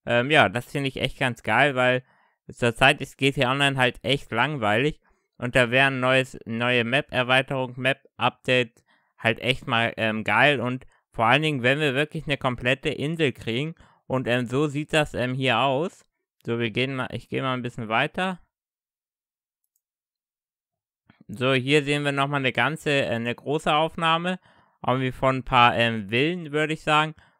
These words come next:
Und hier vorne sind halt so, ähm, Felsen. Also es, ähm, schließt schon,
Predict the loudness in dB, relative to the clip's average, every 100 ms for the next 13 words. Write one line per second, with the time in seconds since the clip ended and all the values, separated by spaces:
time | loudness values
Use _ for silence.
0 | -10 -4 -2 -2 0 0 2 -2 -4 0
1 | 0 0 -4 -2 -2 -2 -4 -2 0 0
2 | -2 -8 -10 -16 -20 -20 _ 2 4 2
3 | 0 0 0 -2 -10 -4 -4 -4 -8 _
4 | -4 -2 -4